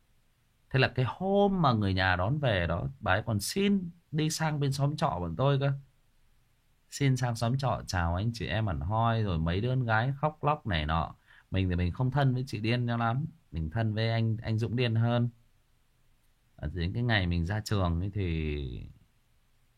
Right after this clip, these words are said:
anh Dũng Điên vẫn ở đấy. Vài năm sau mình quay lại thì, thì hỏi bác sĩ thì không, không, không, không thấy nữa. Mình thân với anh Dũng Điên hơn.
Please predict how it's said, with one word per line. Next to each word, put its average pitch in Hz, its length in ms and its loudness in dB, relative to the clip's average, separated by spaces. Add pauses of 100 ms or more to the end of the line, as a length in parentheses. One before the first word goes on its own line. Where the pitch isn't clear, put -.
(180)
anh 101 120 -2
Dũng 101 220 -2
Điên 110 260 2
vẫn 110 160 -4
ở 104 80 -2
đấy. 85 260 -2 (580)
Vài 82 280 0
năm 98 160 -4
sau 101 180 -4
mình 82 180 -2
quay 92 220 -4
lại 73 320 -4
thì, 69 320 -6
thì 69 200 -8
hỏi 69 320 -6
bác 90 140 -8
sĩ - 340 -14
thì 67 280 -10 (180)
không, 85 160 -8 (280)
không, 92 100 -10
không, 90 240 -8
không 87 160 -4
thấy 87 180 -4
nữa. 101 260 -6 (2000)
Mình 73 140 -6
thân 98 220 -4
với 92 100 -4
anh 92 100 -4
Dũng 95 200 -10
Điên 98 160 -4
hơn. 98 280 -2